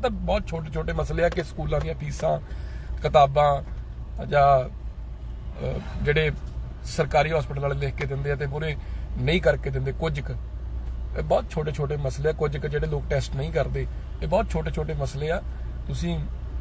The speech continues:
ਇੱਕ ਵਾਰੀ ਸਟੈਂਡ ਤਾਂ ਲਓ, ਦੇਖਿਓ ਹਾਂ ਕਿੱਦਾਂ ਭਾਜੜਾਂ ਪੈਂਦੀਆਂ। ਚਲੋ,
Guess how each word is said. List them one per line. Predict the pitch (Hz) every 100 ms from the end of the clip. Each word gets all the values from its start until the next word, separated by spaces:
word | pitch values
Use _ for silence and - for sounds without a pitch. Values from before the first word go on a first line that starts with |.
| -
ਇੱਕ | 135 -
ਵਾਰੀ | 175 190
ਸਟੈਂਡ | - - 185
ਤਾਂ | 175 214
ਲਓ, | 190 - - - - - - - -
ਦੇਖਿਓ | 165 - 196
ਹਾਂ | 202
ਕਿੱਦਾਂ | 190 180
ਭਾਜੜਾਂ | 185 185 147 147
ਪੈਂਦੀਆਂ। | 143 143 135 - - - - -
ਚਲੋ, | 226